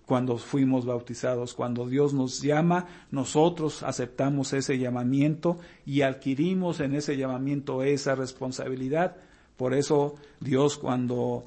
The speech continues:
nos llama nos pide que calculemos el costo, porque el costo es parte de esta responsabilidad que hemos adquirido. Que si estamos ac-, estamos aquí sentados es porque lo hemos aceptado. O sea, al estar aquí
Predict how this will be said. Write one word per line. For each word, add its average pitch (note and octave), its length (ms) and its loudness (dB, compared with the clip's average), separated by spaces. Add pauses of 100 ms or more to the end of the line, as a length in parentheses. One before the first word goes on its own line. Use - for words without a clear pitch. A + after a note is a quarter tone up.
(120)
nos B2 220 -2
llama C#3+ 600 0
nos C3 180 -4
pide D3 360 2
que B2+ 160 -6
calculemos C3+ 800 0
el C3 160 -2
costo, E3 500 -2 (360)
porque - 280 -2
el A#2+ 100 -2
costo C#3 320 2
es C#3+ 120 2
parte D3 460 2
de B2+ 260 2
esta C#3+ 440 -2 (220)
responsabilidad B2 1040 -2 (280)
que B2 140 0
hemos B2+ 260 4
adquirido. A#2+ 680 -2 (420)
Que C3+ 140 6
si C3+ 120 4
estamos E3 480 6
ac-, C3+ 200 0 (100)
estamos D3+ 520 4
aquí C#3+ 240 4
sentados D3 800 4 (260)
es D3 300 6
porque C#3 340 0
lo B2+ 200 2
hemos C#3+ 360 -2
aceptado. D#3+ 640 0 (320)
O - 40 -16
sea, C3 100 2
al B2+ 80 2
estar D3+ 320 2
aquí D#3+ 460 0